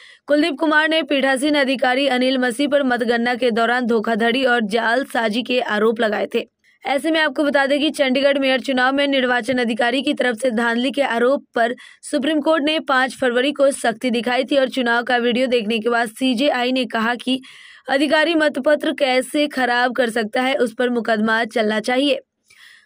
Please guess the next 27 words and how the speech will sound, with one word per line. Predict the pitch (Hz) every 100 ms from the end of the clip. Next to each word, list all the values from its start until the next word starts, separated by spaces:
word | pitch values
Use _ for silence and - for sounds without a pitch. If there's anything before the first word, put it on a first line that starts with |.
| -
वहीं | 254 285
बता | 285 294
दें | 302 302
कि | 330
सुप्रीम | 311 285 285
कोर्ट | 294 302
ने | 302
कहा | 277 269
था | 269 269
कि | 311 277
जरूरत | 254 247 254
लगी | 247 247
तो | 262 277
चुनाव | 269 247 240 262
करवाए | 262 233 226 220
जाएंगे, | 233 247 262 269
अभी | 233 247
मतपत्र | 233 240 220 - 269 285 285
और | 240 240
मतदान | 233 214 233 240
का | 262 254
वीडियो | 233 226 233 240
हाईकोर्ट | 226 214 254 269
को | - 247
सौंप | 247 233 214 -
दिया | 220 214
जाए। | 220